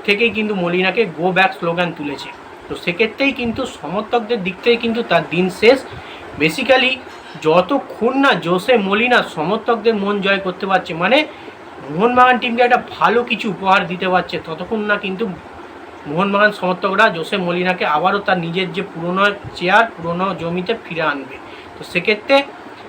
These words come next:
মলিনাকে ভালো পারফরমেন্স দেওয়াতে হবে দলকে, প্লেয়ারকে ঠিকঠাক জায়গায় ঠিকঠাক টাইমে নামাতে হবে, কখন কাকে নামাতে হবে সব ঠিকঠাক করতে হবে। যদিও, যদিও বা আগের মরশুমে ট্রফি, শিল্ড দুটো একসঙ্গেই চ্যাম্পিয়ন করিয়েছে,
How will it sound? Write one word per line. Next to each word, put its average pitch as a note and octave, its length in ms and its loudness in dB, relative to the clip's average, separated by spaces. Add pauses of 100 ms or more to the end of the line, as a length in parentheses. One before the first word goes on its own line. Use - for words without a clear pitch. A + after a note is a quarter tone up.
(160)
মলিনাকে G3+ 420 2
ভালো F3+ 300 2
পারফরমেন্স F3+ 560 -2
দেওয়াতে E3 320 2
হবে G3+ 180 2
দলকে, F#3+ 460 0 (460)
প্লেয়ারকে B3 420 4
ঠিকঠাক B3 380 -2
জায়গায় B3 340 0
ঠিকঠাক A3 340 -4
টাইমে A3 260 2
নামাতে D#3 400 0
হবে, A#3+ 240 0 (120)
কখন A#3+ 260 -6
কাকে G#3+ 220 2
নামাতে E3+ 420 0
হবে A3 180 -2
সব G3 220 -8
ঠিকঠাক E3 400 -4
করতে D3 260 -8
হবে। B2+ 200 -6 (500)
যদিও, A3+ 460 6
যদিও G3+ 440 2
বা C4 220 6 (200)
আগের F3 240 0
মরশুমে G#3+ 400 0
ট্রফি, F#3 420 0
শিল্ড G3 300 -4
দুটো F3 240 0
একসঙ্গেই F#3 460 0
চ্যাম্পিয়ন G3 520 -4
করিয়েছে, F#3 440 -2